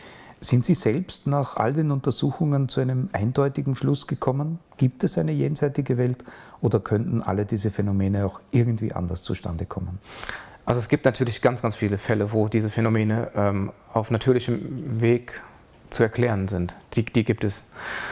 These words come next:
Speaker 2: Ähm, und da brauchen wir gar nicht groß drum rumreden. Achtzig Prozent wahrscheinlich kann man auf, äh, natürliche Dinge zurückschieben, ja? Wind oder was weiß ich was. Also es gibt unzählige Möglichkeiten, wie man das einfach auch erklären kann.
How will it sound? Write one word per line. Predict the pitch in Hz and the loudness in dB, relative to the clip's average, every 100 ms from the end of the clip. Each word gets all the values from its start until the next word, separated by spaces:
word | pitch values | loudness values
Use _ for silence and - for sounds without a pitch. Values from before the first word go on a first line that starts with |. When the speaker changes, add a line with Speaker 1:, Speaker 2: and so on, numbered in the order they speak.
| - - - - | -12 -14 -18 -2
Speaker 2:
Ähm, | - 123 113 113 135 - - - - - - - - | 2 2 2 0 -6 -12 -20 -20 -20 -20 -20 -20 -10
und | - | -2
da | 110 | 0
brauchen | - 120 | 2 2
wir | |
gar | 113 | 2
nicht | 107 107 - | 0 -2 -4
groß | - 117 | -2 0
drum | - 107 | 2 2
rumreden. | 127 135 110 98 98 | 4 2 2 0 0
Achtzig | 120 110 110 | -2 -2 -2
Prozent | - 113 - 127 | -2 2 2 2
wahrscheinlich | 113 101 107 98 | 0 0 0 0
kann | - 113 | 0 0
man | 104 101 | 0 2
auf, | 113 110 - | 0 0 -4
äh, | - 113 107 110 - - - - | -2 2 2 0 -8 -16 -8 -2
natürliche | 135 139 123 123 | 4 4 4 2
Dinge | 135 127 | 2 2
zurückschieben, | 113 107 - 110 95 | 2 -2 0 0 2
ja? | 101 113 - | 2 0 -2
Wind | 107 120 123 117 - - | 0 2 2 0 -2 -2
oder | 113 107 110 | 0 0 0
was | 107 | 0
weiß | 117 | 0
ich | - - | 0 0
was. | 110 | 2
Also | 117 | 0
es | 110 | 0
gibt | - - - - | -2 -4 -14 -2
unzählige | 165 131 131 123 | 2 4 2 2
Möglichkeiten, | 135 135 - 107 110 | 2 0 0 -2 -2
wie | 110 | 0
man | 113 | 0
das | 113 | 0
einfach | 120 113 | -2 0
auch | 113 | 0
erklären | 113 - 127 117 | -2 0 0 0
kann. | 104 101 | -2 -2